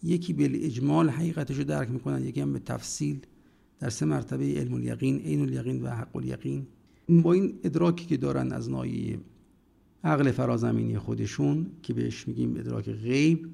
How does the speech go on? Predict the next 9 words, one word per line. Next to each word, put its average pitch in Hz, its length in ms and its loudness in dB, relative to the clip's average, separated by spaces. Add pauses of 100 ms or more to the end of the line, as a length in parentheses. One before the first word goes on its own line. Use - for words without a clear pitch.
(460)
اون 160 120 0
رو 151 80 4
تصدیق 143 500 0
می‌کنن 135 480 2
و 120 40 -4
به 120 100 -2
حقیقتش 123 720 -2 (760)
ایمان 135 440 0
دارن 107 300 -6